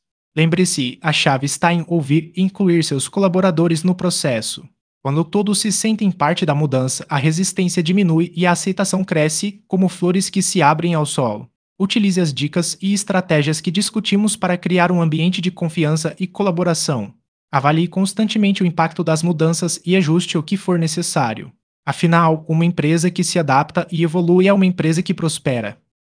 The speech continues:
Se você deseja se aprofundar ainda mais nesse tema e descobrir mais insights valiosos,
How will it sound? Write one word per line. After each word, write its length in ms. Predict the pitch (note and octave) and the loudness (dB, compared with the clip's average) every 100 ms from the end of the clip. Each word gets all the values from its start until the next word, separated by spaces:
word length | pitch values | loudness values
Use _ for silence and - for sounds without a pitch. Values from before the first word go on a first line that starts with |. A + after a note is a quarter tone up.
| - | -8
Se 80 | - | -2
você 220 | C3 F#3 | 0 4
deseja 400 | F#3+ E3 D#3 D#3 | 4 2 2 0
se 120 | - | 0
aprofundar 580 | D3+ F3 - F3+ D3+ E3 | -2 -4 0 2 2 2
ainda 260 | G3 B3 | 2 4
mais 280 | F#3 E3+ F3+ | 4 4 2
nesse 280 | E3 E3+ F#3+ | 0 -2 -2
tema 400 | - F3+ F#3+ - | 0 2 2 0
e 80 | F#3 | -2
descobrir 500 | F3+ A3+ - F3 E3 | 0 0 0 0 0
mais 400 | E3 D3 E3 - | 2 0 -2 -4
insights 440 | F3+ - F#3+ F#3 | -4 -2 -4 -2
valiosos, 680 | F3 F#3 C#3+ A#2 G#2 B2 - | 0 2 2 0 -4 -8 -12